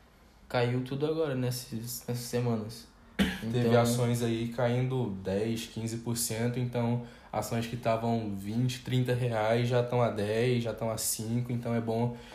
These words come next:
Speaker 2: é, você que tá começando agora, dá uma pesquisada nas ações, e busque empresas consolidadas no mercado, empresas boas, que, que eu acho que é um bom momento pra, pra entrar.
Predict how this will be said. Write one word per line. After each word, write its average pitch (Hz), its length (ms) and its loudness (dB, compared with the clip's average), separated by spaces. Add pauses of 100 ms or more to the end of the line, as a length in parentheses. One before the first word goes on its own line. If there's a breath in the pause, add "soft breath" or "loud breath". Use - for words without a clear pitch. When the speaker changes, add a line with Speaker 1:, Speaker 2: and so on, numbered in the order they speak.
(220 loud breath)
Speaker 2:
é, 117 140 2
você 117 320 0
que 127 100 0
tá 123 100 2
começando 131 460 4
agora, 131 260 4
dá 131 120 4
uma 139 100 6
pesquisada 123 640 2
nas 117 160 2
ações, 117 520 2
e 113 80 0
busque 120 680 2 (140)
empresas 123 460 0
consolidadas 110 720 -2
no 110 80 -6
mercado, 107 480 -2
empresas 104 400 -4
boas, 101 420 -4
que, 117 380 -2 (500 loud breath)
que - 80 -8
eu 123 60 6
acho 117 160 4
que - 80 0
é - 20 6
um 127 80 6
bom 127 120 6
momento 127 340 6
pra, 127 80 4 (160)
pra 123 160 0
entrar. 107 380 0